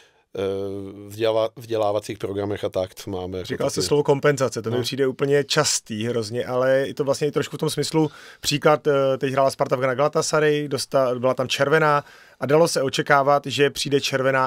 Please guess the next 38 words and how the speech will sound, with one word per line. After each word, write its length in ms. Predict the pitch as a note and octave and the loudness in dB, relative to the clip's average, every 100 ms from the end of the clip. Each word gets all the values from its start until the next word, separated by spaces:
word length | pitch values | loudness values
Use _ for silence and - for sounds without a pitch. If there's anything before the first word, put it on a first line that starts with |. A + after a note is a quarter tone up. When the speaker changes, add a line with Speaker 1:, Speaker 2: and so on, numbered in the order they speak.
| - | 0
Speaker 2:
i 100 | C3 | -2
na 120 | B2+ | -2
druhé 260 | A#2+ C3+ A#2+ | -2 -4 -2
straně. 440 | - A#2+ A2 F#2 | 0 0 -2 -6
Tak 160 | - - | -6 -2
se 80 | D3+ | 2
to 80 | D3 | 4
jako 180 | - | 4
říká, 440 | C3+ C#3+ B2+ G#2 F#2+ | 2 2 2 2 0
jakože 260 | A2 B2+ C#3 | -2 -2 -2
pro 100 | C3 | 0
to 100 | C3+ | 0
rozhodčí 260 | B2+ - | -2 -2
je 40 | C#3+ | 2
jednodušší 580 | C#3 C3 D3+ D3+ - D3+ | 2 2 0 0 -2 0
dát 140 | C#3 | 0
tu 80 | C3+ | 0
červenou 240 | - C#3 | -6 -4
na 60 | C#3+ | -2
druhé 180 | C#3 C#3 | -2 -6
straně. 340 | - C3 A2+ - - - _ - | -4 -4 -4 -8 -20 -20 _ -6
Jako 140 | C3+ | 2
je 120 | C#3+ | 2
to 120 | C#3+ D#3 | 2 2
tak? 220 | E3+ E3 | 2 0
Jako, 140 | D3+ | -4
že 100 | D3 | -2
to 80 | D3 | 0
Speaker 1:
Je 40 | D3 | 2
to 120 | C3 | 2
tak. 200 | G#2+ G2+ _ _ _ - | -2 -4 _ _ _ -18
Speaker 2:
že 120 | C3 | -4
to 80 | D3 | -2
jako 200 | C#3+ D3+ | 2 2
Speaker 1:
Je 60 | |
to 100 | D3 | 2
tak, 300 | D#3+ C#3+ D3 C3 | 2 2 0 0
ale, 300 | C#3+ D3+ D3+ | 2 2 2